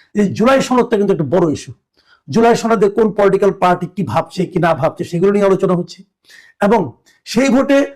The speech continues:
ভোটারদের পার্টিসিপেশন কিভাবে বাড়ানো যায় সেটা নিয়ে আলোচনা হচ্ছে। ভোটারদের কোন দিকে ভোট দিতে হবে এটা যারা আয়োজন করছে তারাও বলে দিচ্ছে। যেমন সরকার বলছে ভোটারদেরকে হা ভোট দিতে হবে, সরকারের বিভিন্ন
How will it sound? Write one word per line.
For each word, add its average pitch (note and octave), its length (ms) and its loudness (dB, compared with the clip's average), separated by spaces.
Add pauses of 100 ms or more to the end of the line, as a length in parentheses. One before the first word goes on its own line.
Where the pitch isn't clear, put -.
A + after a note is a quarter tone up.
(300)
ভোটারদের C#4+ 460 2 (120)
পার্টিসিপেশন C4+ 800 -2
কিভাবে A3 320 2
বাড়ানো D#3 340 0
যায় C#3 160 -2 (580)
সেটা A3+ 160 -2
নিয়ে C4 160 4
আলোচনা B3 280 2
হচ্ছে। A#3 180 -2 (460)
ভোটারদের C#4 460 0 (100)
কোন C#4 120 4 (100)
দিকে C#4 140 2 (180)
ভোট A3+ 180 2 (100)
দিতে - 200 0
হবে C#3+ 200 -6 (380)
এটা C4 200 2
যারা A#3+ 140 4 (160)
আয়োজন C#4 340 2 (100)
করছে G#3+ 240 0 (100)
তারাও A#3 280 4
বলে F#3+ 180 4
দিচ্ছে। B2+ 240 -12 (120)
যেমন B3 160 2 (400)
সরকার C4+ 300 0 (100)
বলছে G3 240 0 (380)
ভোটারদেরকে A3 460 2
হা A3+ 100 2 (100)
ভোট E3+ 180 0
দিতে - 180 -8
হবে, C3 140 -16 (400)
সরকারের A#3 400 2
বিভিন্ন G#3+ 220 2